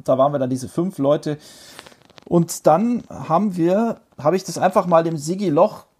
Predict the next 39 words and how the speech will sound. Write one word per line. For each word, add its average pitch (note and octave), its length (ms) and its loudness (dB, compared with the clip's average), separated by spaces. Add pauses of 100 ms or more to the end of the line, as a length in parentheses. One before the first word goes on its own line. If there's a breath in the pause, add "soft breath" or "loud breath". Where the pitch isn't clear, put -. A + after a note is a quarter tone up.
einfach - 380 -2
auf D#3 260 2
blöd D3 400 2
mal D3 240 4
geschickt, E3+ 500 -2
ja, B2 140 4
vielleicht, C#3 500 0
äh, C#3 60 -12
wer B2+ 520 2
weiß, B2+ 320 2
vielleicht A#2 380 -4
findet D3 480 -6
er C3 80 0
es B2 160 -8
doch - 400 -2
irgendwie C#3+ 340 -6 (100)
cool D#3+ 200 -4
und C3+ 140 -8
dann D#3 160 4
auch - 320 0
gleich A3+ 560 0
irgendwie F#3+ 440 2
zwei F3 300 2
Tage F3+ 300 0
später E3+ 640 2 (280 loud breath)
sag D3 120 -6
ich C#3 40 -6
die D3+ 80 0
Antwort, D3 240 2
„Ja, E3+ 400 6
wir D#3+ 80 -2
müssen F3 340 2
das D3+ 200 -2
unbedingt C#3 520 -2
rausbringen“, G2 640 -2
so. E2 140 -10
Und F#2 200 -10
dann A#2 220 0
hat, A#2+ 220 -8